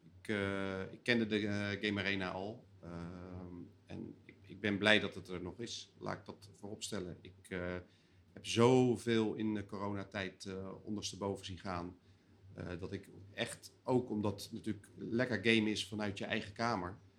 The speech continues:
dat ik mijn hart vasthield voor, eh, voor, eh,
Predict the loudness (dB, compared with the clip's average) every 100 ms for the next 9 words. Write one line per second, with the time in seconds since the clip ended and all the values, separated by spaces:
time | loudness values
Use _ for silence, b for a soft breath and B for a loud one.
0 | b b -8 -4 -2 2 2 2 0 0
1 | -4 -8 -10 -6 -6 -4 -8 -8 -8 -6
2 | -6 -10